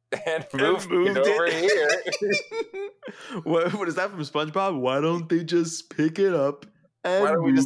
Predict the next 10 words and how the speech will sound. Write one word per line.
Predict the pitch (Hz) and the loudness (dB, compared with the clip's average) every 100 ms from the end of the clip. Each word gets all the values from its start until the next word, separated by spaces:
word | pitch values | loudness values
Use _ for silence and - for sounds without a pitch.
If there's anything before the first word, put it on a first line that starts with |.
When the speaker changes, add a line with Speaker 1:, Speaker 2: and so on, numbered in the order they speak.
| 143 | 2
Speaker 1:
just | |
Speaker 2:
it | |
Speaker 1:
push | 170 180 165 | 2 0 -2
Bikini | 208 240 226 135 | -4 -2 0 0
Speaker 2:
here? | 127 | 0
Speaker 1:
Bottom | 127 127 135 | 0 0 -2
somewhere | 131 - 143 143 147 147 | -4 0 0 0 2 2
else? | 160 160 127 - 151 - | 2 2 0 -4 -2 -2
<laughs> | |
Um, | 180 143 143 143 | 0 2 2 0